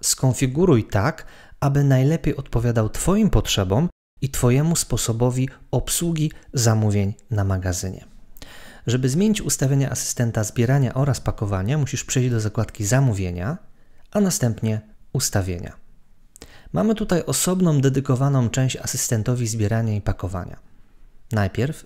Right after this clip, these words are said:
zajmijmy się ustawieniami ogólnymi. W tym miejscu określamy kolorystykę widoczności całego asystenta zbierania oraz pakowania. Chodzi tutaj o kolorystykę produktów oznaczonych jako spakowane.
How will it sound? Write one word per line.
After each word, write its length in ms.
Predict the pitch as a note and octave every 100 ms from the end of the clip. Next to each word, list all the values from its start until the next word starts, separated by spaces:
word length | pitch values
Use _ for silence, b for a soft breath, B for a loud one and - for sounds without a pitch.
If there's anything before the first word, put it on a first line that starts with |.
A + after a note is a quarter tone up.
| -
zajmijmy 460 | A2 G2+ G#2 C3+ C#3+
się 140 | -
ustawieniami 640 | - - G2+ G2 G2+ A#2
ogólnymi. 640 | - C#3 C3 G2+ F2 - - b b - - - - -
W 100 | -
tym 200 | - D#3+
miejscu 420 | B2+ G2 - C3
określamy 560 | - C3 C3 - B2 B2
kolorystykę 760 | - C#3 C#3 D3 C3+ C3 - A#2
widoczności 640 | B2+ C3 - C3 - C3
całego 440 | - C#3 C#3+ -
asystenta 540 | B2+ - - B2 A2+ A2
zbierania 500 | A2+ G#2+ A#2+ A2+ D2+
oraz 200 | G#2 -
pakowania. 600 | G#2+ - G2+ F#2+ F#2 C3 - _ - - - - -
Chodzi 260 | - G3+ -
tutaj 300 | - E3 D#3+
o 120 | A#2+
kolorystykę 640 | - A#2 A2+ A2 - D#3 E3+
produktów 520 | C#3+ C3 C3+ C#3+ -
oznaczonych 540 | B2+ A2 G#2 C3 B2+
jako 180 | A#2+ A#2+
spakowane. 720 | - A2+ - F#2+ F#2 E2 -